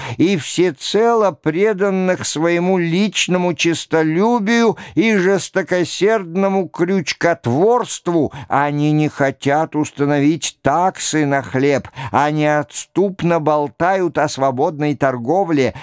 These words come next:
потому что хотят толкнуть Париж на насилие и поссорить его с департаментами, а отсюда и продажа сахара.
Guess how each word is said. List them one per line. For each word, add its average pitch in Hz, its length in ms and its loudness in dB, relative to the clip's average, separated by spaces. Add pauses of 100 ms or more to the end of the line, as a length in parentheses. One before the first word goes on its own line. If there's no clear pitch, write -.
(140)
потому 135 400 0
что - 180 -2
хотят 139 540 -2
толкнуть 135 800 0
Париж 202 640 0
на 175 260 2
насилие 233 960 2 (220)
и 214 260 -2 (240)
поссорить 208 960 -2
его 190 260 2
с 156 100 0
департаментами, 147 1300 0 (160)
а 120 180 0
отсюда 139 640 0
и 165 100 4
продажа 110 640 -2
сахара. 135 840 -2